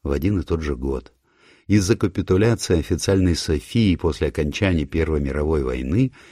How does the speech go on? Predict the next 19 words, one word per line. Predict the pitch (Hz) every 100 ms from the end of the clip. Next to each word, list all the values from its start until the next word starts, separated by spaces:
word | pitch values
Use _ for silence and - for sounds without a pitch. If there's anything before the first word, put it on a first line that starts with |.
| - _
Фердинанд | - 113 101 107 123 135 113
был | 107 95
вынужден | 85 131 127 120 104 104 85
отречься | - 73 82 127 - - 82
от | 71
престола | - 67 - - 135 135 127 117 _ _
в | _ -
пользу | 80 104 95
своего | 92 - 69 67 73
сына | - 76 67 57 - -
Бориса. | 65 69 73 - - - _ _ _ _ _
И | -
третьего | - 98 139 123 113
октября | 107 - 95 80 76 65 - _ _ _ _
тысяча | - 117 - 92 78
девятьсот | 71 71 - 71 73
восемнадцатого | 71 67 69 67 - - 60
года | 60 110 113 113 - _ _ _ -
навсегда | 71 - - 65 67 90 113